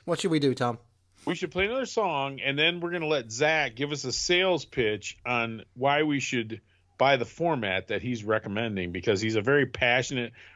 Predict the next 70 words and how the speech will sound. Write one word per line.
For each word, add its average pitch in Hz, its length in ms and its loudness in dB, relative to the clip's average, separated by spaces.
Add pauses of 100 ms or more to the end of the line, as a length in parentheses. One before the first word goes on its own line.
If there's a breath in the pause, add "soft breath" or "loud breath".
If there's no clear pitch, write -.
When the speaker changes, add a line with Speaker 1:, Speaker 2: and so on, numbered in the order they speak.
(140)
Speaker 2:
proponent 135 360 2
of 156 140 2
this, 208 140 0
and 147 80 2
I 131 60 2
think 175 180 -4
he 180 80 -6
makes 165 240 -2
a 139 40 -2
pretty 160 240 0
good 131 120 2
argument, 156 440 2
even 127 240 -2
though 131 120 0
I 123 80 4
don't 135 180 -2
know 135 160 0
that 131 80 2
he's 123 200 -4
in 123 120 -2
any 131 180 0
condition 127 400 -4
to 127 80 0
make 123 120 -4
a 127 40 -12
good 123 140 -2
argument 123 380 2
today. 120 340 0 (360 loud breath)
So - 140 2
let's 196 160 6
play 196 180 4
another 135 200 4
song, 87 300 -6
Neil. 85 160 -16
What's 202 180 2
the 208 80 4
next 135 200 -2
song? - 220 -12 (140)
Speaker 1:
Yeah, 123 320 -6
I've 123 80 -8
got 110 140 -6
a 107 60 -6
couple 120 280 -4
of 110 120 -4
other 110 220 -4
provisos 107 600 -2
on 107 100 -6
that, 107 220 -6
too. 104 200 -4 (360 loud breath)
Um, 185 500 2
I 175 100 0
tell 185 140 2
you 196 100 4
what, 226 180 6
let's 175 200 2
do, 180 320 6
um, 170 420 6
the 147 80 0
third 208 300 4
song 147 240 2
on 143 100 2
this 143 160 -2
new 147 200 2
album. 160 320 4
It's 139 120 -2
called 151 240 2
I 135 140 2
Fell 196 400 4
For - 120 4
You 185 560 4